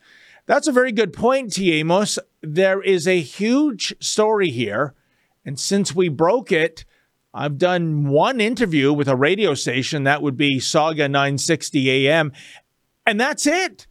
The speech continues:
So where is the media snowball regarding this incredibly important story? Or are most members of the legacy media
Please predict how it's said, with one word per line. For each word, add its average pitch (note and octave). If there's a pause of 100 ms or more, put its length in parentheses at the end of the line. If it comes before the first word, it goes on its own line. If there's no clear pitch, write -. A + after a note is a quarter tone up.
(260)
So C4
where B3+
is C4
the A#3
media A3+
snowball A3
regarding E3+
this F3+ (120)
incredibly A3+
important F#3+
story? B3 (640)
Or A3+
are A3
most A3+
members B3+
of G3
the G#3
legacy G#3
media G#3